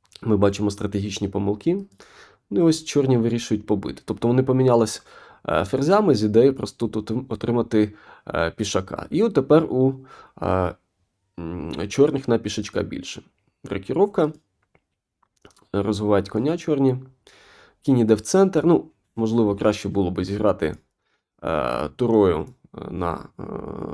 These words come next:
С один з метою, щоб тиснути по лінії С, та, на фігури суперника. Е, чорні зміцняють на С сім. Ще раз атакують зараз,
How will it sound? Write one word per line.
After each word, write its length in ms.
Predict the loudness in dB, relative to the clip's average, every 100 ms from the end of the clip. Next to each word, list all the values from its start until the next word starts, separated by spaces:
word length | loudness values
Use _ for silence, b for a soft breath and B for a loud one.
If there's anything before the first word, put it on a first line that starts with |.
| -10 -10 -10 -12 -16
С 140 | -4 0
один 300 | 4 4 4
з 60 |
метою, 360 | 0 0 2 0
щоб 280 | -2 -8 -8
тиснути 440 | -8 -4 -4 -4
по 280 | -6 -6 -6 -8
лінії 360 | -8 -8 -8
С, 200 | -6 -4
та, 260 | -4 -4 -4 -6 -14 B B B B
на 120 | -8
фігури 280 | -6 -6 -6
суперника. 680 | -8 -8 -6 -4 -6 -6 -8 -10 _ _ _ b b b b b -12
Е, 60 |
чорні 320 | -4 -2 0 0
зміцняють 640 | 0 -2 0 2 2 2
на 160 | -4 -4
С 120 | -8
сім. 400 | -4 -4 -4 -8 _ _ _ _ _ _ _ _ _ _ _ _ -20
Ще 200 | -6 0
раз 180 | 2 0
атакують 460 | -2 -2 -2 -4 -4
зараз, 400 | -4 -6 -10